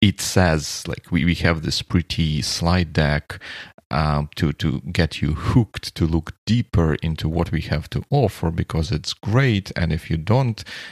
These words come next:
uh, get what we offer, we will be in financial struggle next year. So you'd better go and look and check out what are the courses that we have to, to offer. The more so they are,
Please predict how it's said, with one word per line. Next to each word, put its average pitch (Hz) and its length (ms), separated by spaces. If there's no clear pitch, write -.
uh, 78 160
get 80 280
what 76 200
we 76 280
offer, 80 540
we 80 160
will 78 200
be 78 140
in 80 100
financial 85 500
struggle 104 520
next 87 280
year. 87 160
So 95 180
you'd 135 280
better 131 220
go 131 300
and 104 180
look 143 220
and 90 180
check - 240
out 92 220
what 87 160
are 85 100
the 85 120
courses 98 400
that 82 100
we 80 120
have - 180
to, 85 180
to - 160
offer. 85 380
The 78 120
more 90 180
so 78 340
they 76 240
are, 76 160